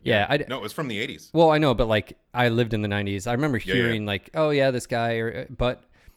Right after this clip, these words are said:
Speaker 1: here, here's, here's my thing as far as that. Um, I told m-, one of my Marine buddies down the road about it, and so he, like, went down the rabbit hole on it, and
Speaker 2: Oh,
Speaker 1: he's
Speaker 2: yeah.
Speaker 1: like, and I'm like, "Here's the thing.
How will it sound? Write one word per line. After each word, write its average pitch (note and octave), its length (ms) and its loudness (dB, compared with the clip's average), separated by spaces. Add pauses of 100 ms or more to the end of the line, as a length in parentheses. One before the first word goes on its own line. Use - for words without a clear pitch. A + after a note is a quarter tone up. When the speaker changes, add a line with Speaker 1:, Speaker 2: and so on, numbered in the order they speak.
(120)
Speaker 1:
here, A3+ 200 -2
here's, F#3 340 0 (140)
here's G3+ 280 -2
my D#3+ 80 2
thing C#3+ 220 -2
as A2 140 -2
far A#2 160 -2
as G2+ 120 -6
that. G2+ 340 -6 (380)
Um, G#2+ 360 -2 (240)
I A#2+ 120 0
told C3+ 400 0
m-, - 100 -14 (120)
one B2+ 180 0
of A#2 60 0
my G#2+ 80 0
Marine G#2+ 240 0
buddies G2+ 240 0
down G#2 200 -2
the G#2 80 -2
road G#2 300 0
about G2 340 -4
it, G2+ 120 -6
and A2 280 -2
so A2 220 -2
he, A#2+ 220 2
like, A2 200 0
went A#2 220 -2
down A2 220 2
the G2 100 0
rabbit G#2+ 400 0
hole G#2 300 2
on G2+ 200 0
it, G#2 60 -4
and - 20 -2
Speaker 2:
Oh, A#2+ 200 2
Speaker 1:
he's A2+ 100 0
Speaker 2:
yeah. F#2 60 -2
Speaker 1:
like, - 100 -4 (260)
and C#3+ 80 -2
I'm D#3+ 80 2
like, D3+ 220 0 (100)
"Here's F3+ 400 -2
the C3 120 -4
thing. A2 440 -4